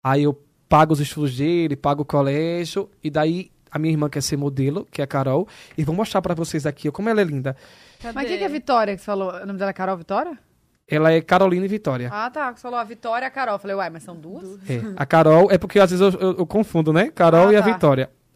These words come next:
Speaker 1: E daí vai, e o Cauãzinho, que ainda não sabe não quer ser. Às vezes ele diz que quer ser médico, daqui a pouco ele quer ser modelo também. Ele tá na dúvida aí,
Speaker 3: Ah,
Speaker 1: tá?
Speaker 3: essa fase a gente fica cada dia querendo ser alguma coisa,
Speaker 1: Não, nessa
Speaker 3: né?
Speaker 1: fase eu quis ser tudo, mas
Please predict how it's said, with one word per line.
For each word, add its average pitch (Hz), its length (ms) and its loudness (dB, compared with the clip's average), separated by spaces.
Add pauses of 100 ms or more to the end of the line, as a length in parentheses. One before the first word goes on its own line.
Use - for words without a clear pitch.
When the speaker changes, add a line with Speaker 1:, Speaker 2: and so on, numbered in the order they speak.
(340)
Speaker 1:
E 156 100 -2
daí 175 300 4
vai, 185 160 2
e 175 80 2
o 170 40 4
Cauãzinho, 185 680 4
que 208 120 -2
ainda 196 180 2
não 196 80 0
sabe 196 240 2
não 180 140 0
quer 185 160 -2
ser. - 140 -2
Às 156 100 2
vezes 160 100 -4
ele 170 100 -2
diz 165 120 -8
que - 60 -20
quer 165 120 0
ser 180 160 -2
médico, 160 380 2
daqui 151 160 -4
a 156 60 -2
pouco 151 200 -6
ele 151 80 -4
quer 151 120 -6
ser 156 120 -2
modelo 147 500 0
também. 139 340 -4
Ele 165 80 -6
tá 190 120 -4
na 277 120 -4
dúvida 139 340 -4
aí, - 40 -4
Speaker 3:
Ah, 240 160 2
Speaker 1:
tá? 214 40 2
Speaker 3:
essa 214 220 -2
fase 214 360 -4
a 262 40 -4
gente 233 120 -12
fica - 180 -8
cada 208 280 -2
dia 202 180 -6
querendo 226 240 -6
ser 240 120 -8
alguma 226 260 -8
coisa, 185 160 -4
Speaker 1:
Não, 240 100 6
nessa 233 220 4
Speaker 3:
né? 226 40 8
Speaker 1:
fase 220 220 4
eu 226 60 4
quis 226 160 -2
ser 262 120 0
tudo, 180 280 4
mas 180 180 2